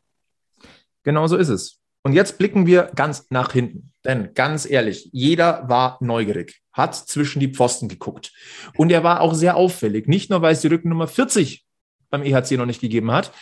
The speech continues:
sondern auch wegen eines grünen Helmes, den man so beim E H C auch normalerweise nicht sieht. Aber natürlich auch auf das, was dort auf dem Eis dann gezaubert wird. Und die Rede ist natürlich vom neuen Goalie, von Henrik Haukeland.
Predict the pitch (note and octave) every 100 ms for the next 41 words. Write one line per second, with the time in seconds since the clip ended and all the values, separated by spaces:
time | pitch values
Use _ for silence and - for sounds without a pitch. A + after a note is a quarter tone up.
0 | - - _ _ - D3+ D#3 D#3+ D3 D3+
1 | D#3+ C#3+ C#3 C3+ C3+ D3+ F#3 D3 B2+ B2+
2 | G#3 - - C#3+ D#3+ D#3 D3 C3+ E3 D3+
3 | C#3+ D3 C#3+ C#3 C3+ C3 A2 B2 - B2
4 | A2+ A#2 G#2+ G2+ G2+ G#2 A2+ G2+ - A#2
5 | A3 - _ _ - _ _ _ _ _
6 | _ C#3+ D#3 D3+ D#3+ D3+ - C3 - -
7 | B2+ B2+ B2 B2 - - B2 B2+ - A#2+
8 | B2 - A2+ A2 - A2+ G2+ G2 - G#2+
9 | G2+ - F#2+ - - - _ _ _ _
10 | _ - D3+ D3 D#3 D3 C#3+ C#3+ D3+ C#3+
11 | C#3+ C#3+ C#3 B2 A2 B2 A#2+ B2+ C3 B2
12 | G#2 B2+ C#3 A3+